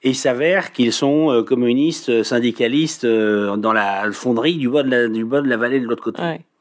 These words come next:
Speaker 1: Mais on, quand même, pareil, on a échangé. Et je leur explique mon histoire.
Speaker 2: Ah.
Speaker 1: Je, je, il me dit, « Ouais, j'ai déjà vu des patrons qui sont pas mauvais. » Je dis, « Écoutez, moi, je suis jamais allé au Prud'homme, donc vous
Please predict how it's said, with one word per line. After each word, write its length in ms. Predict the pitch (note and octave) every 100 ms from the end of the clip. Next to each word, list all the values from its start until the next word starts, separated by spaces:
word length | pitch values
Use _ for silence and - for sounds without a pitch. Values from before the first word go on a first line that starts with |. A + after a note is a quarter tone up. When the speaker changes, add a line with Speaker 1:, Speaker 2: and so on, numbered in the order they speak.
| _ _ -
Speaker 1:
Mais 80 | C#4+
on, 120 | D4+
quand 160 | - A#3
même, 140 | B3
pareil, 220 | G#3+ G#3 F3
on 80 | F3+
a 80 |
échangé. 420 | F#3+ E3 C#3 B2 C3 _ _ _ _ _ _ _ -
Et 80 | B2+
je 120 | C#3
leur 100 | D#3
explique 480 | F#3+ - E4+ D#4 -
mon 120 | D3
histoire. 640 | C#3 - D3+ C3 A2+ - - -
Speaker 2:
Ah. 240 | F3+ F3 F3+ -
Speaker 1:
Je, 120 | A2 G#2+
je, 140 | - A#2 C3 G#2 G#2+
il 120 | A#2
me 40 | A#2
dit, « 160 | E3+
Ouais, 280 | D3 B2+ D3
j'ai 140 | C3+
déjà 160 | A#2+ C#3
vu 200 | D#3+ F3
des 100 | C#3+
patrons 300 | C#3 B2 D#3
qui 280 | - B2+ A2
sont 200 | - A#2+
pas 140 | G#2 A#2
mauvais. » 380 | A#2+ C#3 E3+ E3+ -
Je 140 | - A#2
dis, « 40 |
Écoutez, 300 | A2 - -
moi, 120 | B2+
je 60 | A2+
suis 80 | A#2+
jamais 200 | C3+ D3+
allé 80 | D3+
au 40 |
Prud'homme, 360 | D3+ D3 C#3+ A#2+
donc 140 |
vous 40 | F2+